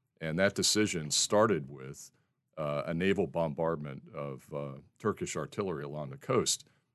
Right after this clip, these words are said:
that was enforcing this stricture, and then led to, uh,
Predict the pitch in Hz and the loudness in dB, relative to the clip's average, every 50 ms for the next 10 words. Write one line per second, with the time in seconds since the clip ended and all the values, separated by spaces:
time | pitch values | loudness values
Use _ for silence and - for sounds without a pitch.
0 | _ - 82 80 80 76 71 73 73 71 - - 98 98 92 - - 80 73 71 | _ -6 -4 -4 -2 0 -2 -2 -4 -6 -6 -2 0 0 2 2 0 -2 -4 -8
1 | 69 69 67 - - - - - - - - - 107 98 - - - 71 62 62 | -8 -6 -4 -4 -4 -4 -2 -2 -2 -2 0 0 -2 -2 -2 -4 -6 -6 -6 -8
2 | - _ _ _ _ _ _ _ _ _ - 80 82 85 90 90 90 87 87 85 | -12 _ _ _ _ _ _ _ _ _ -8 -6 -4 -2 0 0 0 0 2 2
3 | 82 80 71 67 - - 78 76 73 71 69 71 69 67 | 2 0 -2 -6 -8 -8 -6 -6 -6 -6 -8 -8 -8 -8